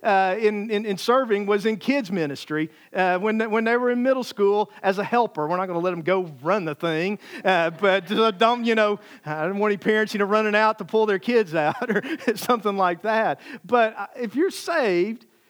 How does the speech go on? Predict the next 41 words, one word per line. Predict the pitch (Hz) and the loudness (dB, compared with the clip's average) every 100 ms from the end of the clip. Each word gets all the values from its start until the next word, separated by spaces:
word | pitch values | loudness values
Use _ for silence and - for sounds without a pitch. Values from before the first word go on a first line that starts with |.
| _ | _
you | 208 262 | -4 0
have | 294 269 | 0 -2
spiritual | - 285 285 277 | -4 -2 -2 -4
gifts, | 175 185 190 208 - _ 165 | -2 0 0 -4 -14 _ -8
God, | 196 214 233 240 233 - - | 0 2 2 0 -4 -14 -4
uh, | 233 240 | -4 -2
will | 240 262 | -2 0
use | 294 330 202 | 0 0 -2
you. | 180 | -2
And | 196 | 0
that | 254 | 2
goes | 247 220 | 0 0
along | 226 214 | -2 -2
with | |
number | 220 220 | -4 -6
two. | - 254 139 - _ | -6 -6 -6 -10 _
We | - 262 | -2 0
need | 269 | 0
to | |
continue | 214 202 233 233 | -2 -2 0 0
to | 202 | 0
raise | 190 214 202 | 0 0 0
up | 208 | -2
leaders | 185 185 180 151 139 | 0 0 0 -2 -4
in | 139 131 | -6 -4
every | 175 185 185 185 | -2 0 -2 -2
area, | 170 170 156 156 - - | -2 -2 0 -2 -6 -6
uh, | 170 180 | -2 0
of | 180 | 0
the | 156 | -4
church. | 170 190 170 151 | -6 -2 -2 -2
And | 185 | -6
we'll | 214 | -4
talk | - 220 | 0 0
about | 208 202 196 | 2 0 0
this | 214 175 | -4 -4
at | 202 | -6
the | 185 | -4
ministry | 175 214 - 202 | -2 -4 -6 -10
team | 226 214 | -6 -4
meeting | 202 208 208 | -2 -4 -6